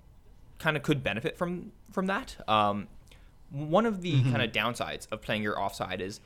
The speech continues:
Speaker 1: it's a bit harder to carry the puck up your strong side because the puck is more exposed to the defenseman, right? Um,
Speaker 2: Right.
Speaker 1: Kapanen, as Bourne notes, does do a lot of diagonal kind of cuts,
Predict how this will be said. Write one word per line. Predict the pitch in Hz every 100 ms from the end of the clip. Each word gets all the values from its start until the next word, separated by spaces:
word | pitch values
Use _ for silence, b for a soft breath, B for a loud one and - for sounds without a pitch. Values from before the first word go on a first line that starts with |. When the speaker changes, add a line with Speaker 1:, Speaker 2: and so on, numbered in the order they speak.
| b
Speaker 1:
it's | 143
a | 147
bit | 214 208
harder | 156 143 147
to | 135
carry | - 123 117
the | 113
puck | - - 127 - 117
up | -
your | 113
strong | - 160 156
side | - 95
because | 117 127
the | -
puck | - 117
is | 120
more | 120 104
exposed | - 90 85
to | 95
the | -
defenseman, | 113 101 - - - b b b b b -
right? | 113 - - B B B B
Um, | 117 120 135 -
Speaker 2:
Right. | - 160
Speaker 1:
Kapanen, | 175 165 151 110
as | 113 110 - - - -
Bourne | 120 110 107 -
notes, | 117 110 131
does | 156 135 127 127
do | 131 117
a |
lot | 107 101
of | 104 107 - - -
diagonal | 104 104 98 110 101 98 -
kind | 101
of | -
cuts, | - 110 - - -